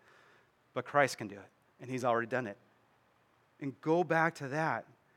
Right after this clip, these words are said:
Remember who you are, how you have been loved deeply. You've been called and chosen before anything, before you've done anything, and not, not of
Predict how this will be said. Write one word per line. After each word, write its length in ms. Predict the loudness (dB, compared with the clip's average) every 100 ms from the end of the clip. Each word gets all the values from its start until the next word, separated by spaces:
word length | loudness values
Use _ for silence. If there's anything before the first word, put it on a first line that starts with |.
| _ _ _ _ _ _ _
Remember 540 | -6 -2 0 2 2 0
who 140 | -2
you 240 | -4 -2
are, 240 | 4 6 6
how 160 | 2
you 320 | -2 -2 -4 -4
have 180 | -6
been 400 | -6 -8 -8 -10
loved 640 | -8 -4 -2 -2 -4 -10 -20 -20 -20 -18
deeply. 720 | -10 -10 -10 -12 -16 -18 -20 _ _ _ _ _ _ _ _ _ -18
You've 200 | -16 -8
been 340 | -8 -6 -10 -16
called 560 | -20 -10 -4 -2 -2 -4
and 160 | -10 -12
chosen 800 | -14 -6 -2 0 -2 -6 -10 -14 -20 _ _ _ _ _ _ _ _ _ _ _ _ _ _ _ _ _ _ _ _ _ _ _ _ -16
before 340 | -6 -2 0
anything, 640 | 2 2 4 2 -2 -4
before 260 | -4 -6 -4
you've 140 | -2
done 160 | 0 2
anything, 480 | 4 2 2 -2 -4
and 160 | -8 -12 -20 -20 _
not, 640 | -16 -14 -10 -6 0 0 4
not 240 | 8 8
of 220 | 8 -2